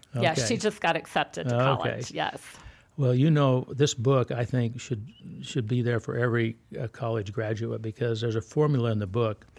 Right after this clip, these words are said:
Speaker 2: that really helps people know how much they need to make. And I have
Speaker 1: Yes.
Speaker 2: found that I was with a, a, a guy the other day in my Bible study, and I could tell they were having some marriage issues because his income was down, and,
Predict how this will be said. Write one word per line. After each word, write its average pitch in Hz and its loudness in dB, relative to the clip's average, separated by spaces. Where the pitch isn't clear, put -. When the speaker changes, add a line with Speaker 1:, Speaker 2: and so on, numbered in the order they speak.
Speaker 2:
that 127 -2
really 127 4
helps 117 -4
people 131 -2
know 117 2
how 113 0
much 110 0
they 113 -2
need 107 -2
to 107 -4
make. 107 -6
And 123 -2
I 135 2
have 127 0
Speaker 1:
Yes. 147 0
Speaker 2:
found 117 0
that 113 -2
I 117 -4
was 113 -2
with 120 -2
a, 117 0
a, 123 -6
a 120 -2
guy 120 0
the 117 0
other 113 0
day 113 -2
in 110 -2
my 107 -2
Bible 117 -2
study, 110 -4
and 107 -4
I 127 -4
could 107 -4
tell 127 0
they 113 2
were 110 0
having 113 0
some 113 -4
marriage 110 0
issues 110 -2
because 110 -2
his 107 -6
income 117 0
was 110 0
down, 110 -2
and, 104 -4